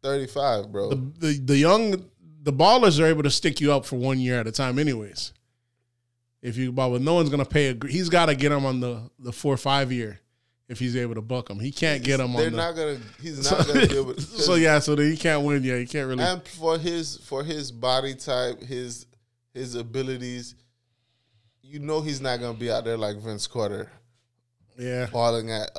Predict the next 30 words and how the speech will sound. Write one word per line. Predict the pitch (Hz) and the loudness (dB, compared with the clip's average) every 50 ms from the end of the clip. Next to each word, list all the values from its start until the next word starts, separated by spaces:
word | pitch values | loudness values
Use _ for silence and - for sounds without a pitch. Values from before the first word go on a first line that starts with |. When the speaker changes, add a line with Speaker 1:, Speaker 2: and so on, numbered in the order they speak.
| - - | -6 -4
Speaker 1:
age, | 117 110 110 113 107 107 - - - | -4 -4 -4 -4 -4 -6 -8 -6 -8
age | 110 113 113 110 101 | -8 -8 -8 -8 -10
forty | - - - 120 113 110 107 110 110 107 104 107 110 - _ | -14 -12 -6 -4 -4 -4 -4 -6 -8 -8 -10 -12 -14 -16 _
plus. | - - 120 104 98 - - - - - - _ _ _ _ _ _ _ _ _ _ _ 131 | -10 -6 -6 -6 -6 -6 -8 -8 -10 -10 -14 _ _ _ _ _ _ _ _ _ _ _ -8
Speaker 2:
My | 127 135 143 143 | -4 -2 -2 -2
thing | 131 - 147 143 139 139 | 0 0 -2 -2 0 -2
is | 135 135 131 123 - - - | -2 -2 -2 -2 -4 -4 -4
Speaker 1:
So | - 127 113 | -4 -6 -4
once | 113 131 147 151 - | -4 -4 -6 -6 -6
he | 175 170 | -8 -6
hits, | 160 156 156 151 | -6 -6 -6 -4
like, | - 143 135 135 135 | -2 -2 -2 -2 -4
thirty-eight, | - 151 147 151 147 160 160 151 143 139 - _ _ _ _ _ _ _ _ | -4 -4 -4 -4 -4 -6 -6 -8 -8 -12 -14 _ _ _ _ _ _ _ _
he's | 139 139 143 127 | -16 -14 -14 -12
done. | 123 135 147 139 123 104 107 110 - _ _ _ _ _ _ _ _ _ _ _ _ _ _ _ _ _ _ _ | -6 -4 -2 -2 -2 -4 -6 -12 -18 _ _ _ _ _ _ _ _ _ _ _ _ _ _ _ _ _ _ _
Speaker 2:
See, | - - 190 196 196 190 185 | -2 0 2 4 6 6 6
and | 175 165 165 | 4 4 2
then | 170 180 185 | 2 2 2
the | 180 170 | 2 2
thing | 175 202 196 190 | 2 0 0 2
is, | 190 180 143 | 2 2 2
he | 170 180 | 2 0
still | - - - 185 180 | 0 2 2 2 4
has | 175 175 160 | 4 4 4
so | - 175 | 4 2
much | 170 165 160 147 120 | 2 2 2 0 0
room | 131 139 151 165 156 143 | 0 0 0 2 2 0
to | 135 | 0
grow. | 120 120 139 156 170 160 127 101 90 - _ _ _ _ _ _ _ _ _ _ | 0 2 2 4 4 4 2 -2 -8 -14 _ _ _ _ _ _ _ _ _ _
Speaker 1:
Who? | 165 139 117 104 101 - | -8 -8 -8 -8 -10 -14